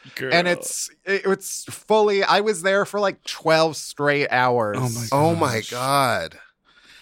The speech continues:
Speaker 1: That takes a
Speaker 2: And
Speaker 1: lot of
Speaker 2: that's
Speaker 1: energy.
Speaker 3: Fun, though, to be
Speaker 2: He
Speaker 3: part, like, to be a part of Pride instead of just attending it must have been such a fun thing.
Speaker 2: It,
Speaker 1: Yeah.
Speaker 2: it was nice to be, uh, on a platform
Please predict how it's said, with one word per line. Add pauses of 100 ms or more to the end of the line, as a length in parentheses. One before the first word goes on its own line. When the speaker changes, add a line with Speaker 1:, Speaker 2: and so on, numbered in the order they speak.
(200)
Speaker 1:
That
takes
a
Speaker 2:
And
Speaker 1:
lot
of
Speaker 2:
that's
Speaker 1:
energy.
Speaker 3:
Fun,
though,
to
be
Speaker 2:
He
Speaker 3:
part,
like,
to
be
a
part
of (100)
Pride
instead
of
just
attending
it
must
have
been (540)
such
a
fun
thing. (480)
Speaker 2:
It,
Speaker 1:
Yeah.
Speaker 2:
it
was
nice
to
be,
uh,
on
a
platform